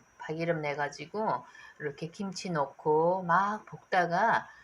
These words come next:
어, 베이컨은 익혀서 나온 거라 그래서 쫑쫑쫑 썰어가지고, 음, 밥이랑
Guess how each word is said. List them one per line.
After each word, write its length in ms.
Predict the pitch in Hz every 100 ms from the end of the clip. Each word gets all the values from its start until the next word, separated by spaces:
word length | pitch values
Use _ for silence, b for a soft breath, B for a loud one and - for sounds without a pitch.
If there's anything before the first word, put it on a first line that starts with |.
| B -
어, 120 | 131
베이컨은 720 | - 175 190 190 160 156 160 156
익혀서 340 | 160 220 208
나온 280 | 147 127 135
거라 580 | 127 139 135 135 151 - B B
그래서 320 | - 165 165
쫑쫑쫑 760 | 170 214 220 226 226 214 214 220
썰어가지고, 1000 | 220 196 180 165 156 151 - 208 247 262 B B -
음, 200 | 151 139 -
밥이랑 680 | - 170 185 143 156 135